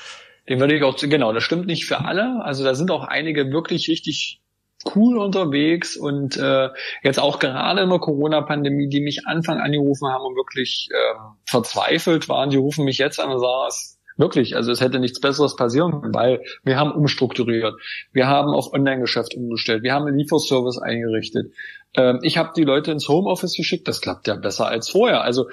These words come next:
was, <laughs> was man da auch an positive Sachen, ähm, bekommt, gleichwohl es einige geben wird, die werden es nicht, die,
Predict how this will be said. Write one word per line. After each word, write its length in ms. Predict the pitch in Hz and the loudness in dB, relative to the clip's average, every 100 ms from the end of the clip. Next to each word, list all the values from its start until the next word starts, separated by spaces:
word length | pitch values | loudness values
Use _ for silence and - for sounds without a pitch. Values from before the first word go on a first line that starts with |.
| - - | -6 -2
was, 280 | 135 - - 185 151 | -2 -2 -2 -2 -2
<laughs> 320 | - - - - | -6 -18 -10 -2
was 180 | 131 | 0
man 180 | 147 139 | 2 0
da 100 | 135 | 2
auch 140 | 131 131 | 0 -2
an 160 | 127 | -8
positive 720 | 120 165 247 233 - 156 139 | -2 0 2 0 -2 -2 0
Sachen, 380 | 123 160 180 330 160 127 - | 0 -2 -2 -4 -6 -6 -6
ähm, 460 | 127 120 120 117 127 127 113 | -4 -4 -6 -12 -8 -8 -4
bekommt, 480 | 117 - 135 185 - - - | -4 0 2 2 0 -12 0
gleichwohl 600 | 127 123 120 120 143 202 | 4 4 4 4 4 4
es 160 | 185 - | 0 -4
einige 440 | - 135 160 160 135 | -6 -2 0 0 0
geben 460 | 127 131 120 113 | 0 2 0 2
wird, 220 | 127 208 - - _ _ _ _ - | 2 2 -2 -12 _ _ _ _ -2
die 140 | 123 | 2
werden 280 | 110 110 139 | 2 2 0
es 220 | 135 - | -2 0
nicht, 420 | 139 147 - - - | 0 0 -4 -10 -10
die, 260 | 156 - | -6 -6